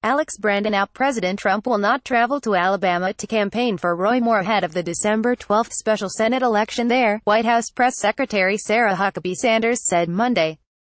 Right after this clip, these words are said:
Trump has sought to bolster Moore's candidacy in recent days by warning that his Democratic opponent, Doug Jones, would be a disaster for Alabama, casting him as a puppet of Senate Minority Leader Charles E. Schumer D N Y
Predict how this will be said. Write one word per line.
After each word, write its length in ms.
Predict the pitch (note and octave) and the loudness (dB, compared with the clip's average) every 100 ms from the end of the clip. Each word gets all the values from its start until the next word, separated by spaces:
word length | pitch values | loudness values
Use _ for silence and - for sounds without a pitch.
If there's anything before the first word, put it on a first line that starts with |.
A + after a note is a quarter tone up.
| _ _ _ | _ _ _
Trump 300 | - C#4+ B3 | -4 -2 0
has 240 | - F#3 F3+ | -2 -4 0
sought 220 | A3 G#3 | 0 0
to 100 | F#3 | -2
bolster 380 | F#3 G#3+ - F3+ | -2 -2 -2 -2
Moore's 300 | G3+ C4 - | 0 -2 -2
candidacy 680 | A#3+ A3+ B3 C4 - C4 | -2 0 0 -2 -2 0
in 140 | A3 F#3 | 0 0
recent 320 | G3 G3 G3 | -2 -4 -4
days 280 | A#3 G3+ F3+ | -2 -2 0
by 140 | F3+ | 0
warning 380 | E3+ F3 F3 F#3 | 0 0 -2 -2
that 120 | G3+ | -2
his 200 | G3+ G3 | -2 -2
Democratic 560 | - A3+ A3 - G3+ G3 | 0 0 0 0 0 0
opponent, 540 | F#3+ - A3+ G#3 G3 - | -2 0 0 0 -4 -2
Doug 200 | A#3+ B3 | -2 0
Jones, 420 | G#3 E3+ D#3+ - - | 0 0 -2 -6 -6
would 120 | F3+ | -4
be 120 | G#3+ | -2
a 40 | |
disaster 560 | G3+ F3 E3+ F#3+ A#3+ G#3 | -2 -2 0 0 -2 -4
for 200 | G#3 F#3+ | -2 0
Alabama, 640 | F#3 F3+ E3+ G#3+ G#3 G3 - | 2 2 2 2 0 -2 -2
casting 380 | B3 B3 C4 | -2 0 0
him 180 | G#3+ F#3+ | 0 -2
as 100 | F#3+ | -2
a 60 | G#3+ | -2
puppet 320 | C4+ C#4 F#3 | -2 -2 -2
of 80 | F3+ | -2
Senate 340 | - G#3+ C4+ - | -2 0 -2 -2
Minority 480 | A3 G3+ G#3 A3 A#3 | -2 0 0 0 0
Leader 240 | A#3 A#3 | -2 -2
Charles 380 | - G3 F#3+ G3+ | -2 -2 -2 -2
E. 120 | A3 | -4
Schumer 380 | A3 A#3+ C4 C4+ | -2 -2 0 -2
D 180 | B3+ A#3 | 0 2
N 320 | F#3+ G#3 A3 | 0 -2 -2
Y 280 | F#3 F3+ G3 | 0 0 -2